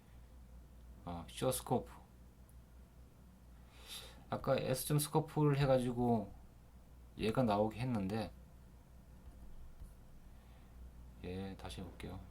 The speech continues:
S 점 스코프 실행. 이밸류에이트 하면은 얘가 나오죠. 근데 얘로 해도 된다. 쇼 스코프.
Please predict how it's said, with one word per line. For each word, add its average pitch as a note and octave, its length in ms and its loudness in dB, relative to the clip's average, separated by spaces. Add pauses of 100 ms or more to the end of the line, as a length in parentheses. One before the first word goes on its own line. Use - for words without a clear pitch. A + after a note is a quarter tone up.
(200)
S F#2+ 280 -8
점 A2 180 0
스코프 - 340 -4
실행. A2+ 320 0 (1600)
이밸류에이트 B2 680 4 (460)
하면은 A2+ 380 0 (340)
얘가 G#2 140 0
나오죠. G#2 520 0 (1300)
근데 C#3 320 6
얘로 C#3 260 6
해도 C3+ 140 2
된다. G2 540 0 (1120)
쇼 A#2+ 140 -4
스코프. - 460 -2